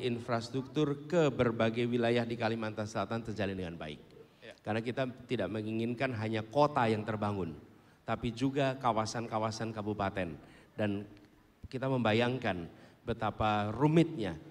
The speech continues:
Speaker 1: infrastruktur bila tidak terbangun sampai ke pusat bagi seluruh rakyat di, di Kalimantan. Nah, saya juga ingin sampaikan Banjarbaru dan Banjarmasin,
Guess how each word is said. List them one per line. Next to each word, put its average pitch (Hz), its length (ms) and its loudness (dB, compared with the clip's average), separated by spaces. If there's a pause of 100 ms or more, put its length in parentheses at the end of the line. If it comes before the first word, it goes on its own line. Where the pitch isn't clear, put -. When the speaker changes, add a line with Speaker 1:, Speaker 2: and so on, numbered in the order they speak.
(140)
Speaker 1:
infrastruktur 120 880 -2
bila 107 160 0
tidak 107 320 -2
terbangun 101 320 0
sampai 107 400 0
ke 104 320 0 (320)
pusat 127 400 -2
bagi 104 320 0
seluruh 110 480 2
rakyat 107 320 0
di, 104 240 -2 (400)
di 98 80 -8
Kalimantan. 85 720 -4
Nah, 95 80 -2 (480)
saya 135 240 2
juga 127 160 4
ingin 127 160 0
sampaikan 117 640 0 (1800)
Banjarbaru 117 800 2
dan 113 80 2
Banjarmasin, 104 640 0